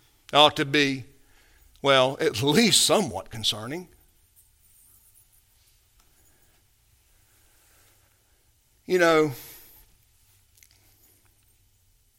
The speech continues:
before I launch into some biblical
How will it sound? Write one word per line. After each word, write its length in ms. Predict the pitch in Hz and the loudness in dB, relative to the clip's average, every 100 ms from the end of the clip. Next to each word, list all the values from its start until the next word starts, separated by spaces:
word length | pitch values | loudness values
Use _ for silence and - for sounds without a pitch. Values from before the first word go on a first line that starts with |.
| _ - - | _ -20 -6
before 300 | 156 196 170 | -2 2 4
I 60 | |
launch 420 | 160 165 165 160 156 | 6 6 4 2 -4
into 400 | 170 160 170 151 | -2 -2 -2 -2
some 280 | 160 143 | -2 -4
biblical 760 | 135 120 180 165 156 151 127 | -2 2 2 2 -2 0 -2